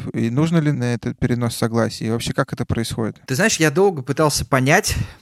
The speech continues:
Speaker 2: почему все ссылаются на согласие обоих клубов.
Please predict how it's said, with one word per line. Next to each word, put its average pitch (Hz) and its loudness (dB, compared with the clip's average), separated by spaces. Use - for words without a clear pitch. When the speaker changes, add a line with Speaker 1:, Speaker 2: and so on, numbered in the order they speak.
Speaker 2:
почему 131 2
все - 2
ссылаются 120 2
на 110 2
согласие 113 2
обоих 101 -2
клубов. 139 0